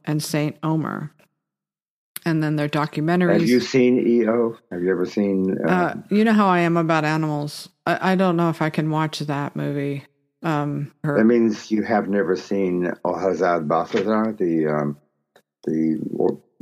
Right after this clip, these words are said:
Speaker 2: classic French
Speaker 1: The original
Speaker 2: film.
Speaker 1: one it's based on? No, haven't. But, all right, so here's documentaries. All the Beauty and Bloodshed, All That Breathes, Descendant, Turn
Speaker 2: Mm-hmm.
Speaker 1: Every Page, and Wildcat. And then they give out top ten independent films,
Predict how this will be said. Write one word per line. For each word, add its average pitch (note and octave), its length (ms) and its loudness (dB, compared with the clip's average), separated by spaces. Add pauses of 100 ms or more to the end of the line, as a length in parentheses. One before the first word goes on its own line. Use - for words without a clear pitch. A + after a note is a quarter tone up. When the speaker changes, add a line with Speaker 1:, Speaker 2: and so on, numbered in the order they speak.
(100)
Speaker 2:
classic F#2+ 580 -2
French G3 180 0
Speaker 1:
The F#3 60 4
original F3 500 2
Speaker 2:
film. E3+ 80 0
Speaker 1:
one E3+ 160 2
it's E3+ 180 -2
based E3 360 -2
on? F3 260 -2
No, C3 380 -6 (160)
haven't. D3 400 -6 (100)
But, D#3+ 240 -2 (420)
all F3 80 0
right, E3 240 0
so F3+ 120 0
here's F#3+ 220 2
documentaries. D#3+ 760 0
All E3+ 180 2
the F#3 120 2
Beauty F#3 320 4
and F#3 120 4
Bloodshed, D3 680 -2 (160)
All E3 160 2
That E3 180 0
Breathes, D3+ 560 -2
Descendant, D#3+ 760 0 (500)
Turn F#3+ 260 4
Speaker 2:
Mm-hmm. F#3+ 80 4
Speaker 1:
Every F#3 220 2
Page, D3 600 -2
and D#3 260 -2
Wildcat. D3 720 -2 (920)
And F3 140 4
then F3+ 140 4
they F3+ 100 4
give E3 240 0
out D#3 340 0
top - 280 0
ten D#3 240 0
independent D#3 680 0
films, C3+ 520 -6